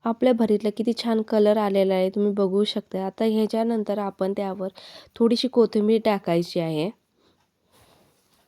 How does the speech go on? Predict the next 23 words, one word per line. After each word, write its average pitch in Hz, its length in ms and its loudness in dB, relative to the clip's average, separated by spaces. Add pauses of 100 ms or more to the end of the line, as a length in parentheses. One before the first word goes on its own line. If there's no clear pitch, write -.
(920)
चला 226 340 -2
तर, - 180 -8
आपलं 214 440 -2
भरीत 202 400 -2
रेडी 208 360 4
आहे 180 300 0
मुलांच्या 196 540 0
टिफिनसाठी. 185 760 -2 (1200)
मुलांचा 214 400 2
टिफिन 208 260 0
भरून 185 320 0
घेऊया 165 280 0
आता. 208 240 -4 (2250)
बघू 208 220 2
शकताय 214 340 -2
तुम्ही, 202 260 0
किती 214 180 -2 (100)
छान 208 180 0
कलर 202 300 2
आलेला 185 360 0
आहे 185 140 -4
आपल्या 180 260 0
भरीतला. 180 460 -4